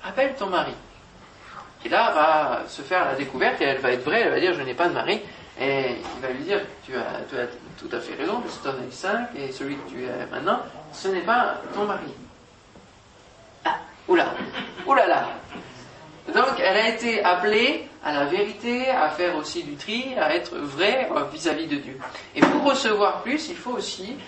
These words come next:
euh, être clair avec Dieu, être, euh, vraiment vrai aussi avec Dieu. Pour recevoir la grâce de Dieu et le pardon des péchés, il faut être vrai avec Dieu, il faut, il faut éliminer ce qui ne va pas dans nos vies.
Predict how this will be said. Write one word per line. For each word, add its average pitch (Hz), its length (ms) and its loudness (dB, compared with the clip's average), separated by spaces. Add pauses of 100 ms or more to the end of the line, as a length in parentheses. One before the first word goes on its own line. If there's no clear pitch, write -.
(220)
euh, 143 480 4
être 175 360 2
clair 214 360 2 (140)
avec 165 340 4
Dieu, 185 260 0
être, 156 460 -2 (340)
euh, 120 220 -2 (1080)
vraiment 160 440 2 (180)
vrai 220 360 0
aussi 240 360 -2
avec 165 260 0
Dieu. - 200 -6 (1900)
Pour 160 140 -4
recevoir 175 420 6
la 151 140 4
grâce 175 340 2
de 302 80 -2
Dieu - 160 0
et 170 60 4
le - 80 -4
pardon 277 340 0
des 139 120 -8
péchés, 131 440 -4
il 180 80 -10
faut - 140 -8
être 135 180 -6
vrai 202 400 -2
avec 131 160 -10
Dieu, 180 140 -4
il 185 80 -10
faut, - 260 -6 (400)
il - 60 -16
faut 349 200 4
éliminer 160 600 2
ce - 120 -8
qui - 100 -6
ne 143 100 -2
va 139 120 2
pas 170 240 2
dans 151 160 -2
nos 139 180 -2
vies. 220 260 -4